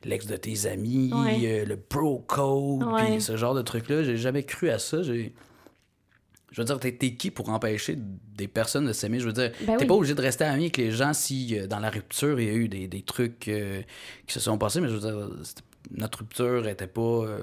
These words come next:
Speaker 1: j'ai, j'ai l'habitude de rester quand même en bons termes
Speaker 2: Ouais.
Speaker 1: avec mes ex, euh, mes ex-copines, parce que je suis un homme blanc hétérosexuel cisgenre. On n'a pas une bonne
Speaker 2: <laughs>
Speaker 1: réputation. Je, j'essaie de, de faire en sorte qu'on en ait une meilleure, mais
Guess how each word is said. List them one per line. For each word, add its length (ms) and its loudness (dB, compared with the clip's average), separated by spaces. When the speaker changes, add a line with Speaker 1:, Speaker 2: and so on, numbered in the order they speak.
Speaker 1:
j'ai, 220 -6
j'ai 140 -4
l'habitude 300 -6
de 80 -4
rester 260 -4
quand 80 -6
même 140 -2
en 100 -4
bons 220 -4
termes 420 -4
Speaker 2:
Ouais. 260 0
Speaker 1:
avec 200 -6
mes 280 -2
ex, 280 0
euh, 260 -4
mes 400 -4
ex-copines, 760 -2
parce 180 -10
que 300 -4
je 100 -8
suis 260 -8
un 160 -6
homme 200 -6
blanc 160 -4
hétérosexuel 680 -8
cisgenre. 520 -6
On 60 -6
n'a 60 -2
pas 120 2
une 100 2
bonne 160 4
Speaker 2:
<laughs> 100 2
Speaker 1:
réputation. 580 2
Je, 280 4
j'essaie 400 0
de, 260 -4
de 160 -8
faire 200 -6
en 60 -6
sorte 240 -10
qu'on 180 -14
en 200 -10
ait 180 -10
une 80 -10
meilleure, 340 -10
mais 120 -10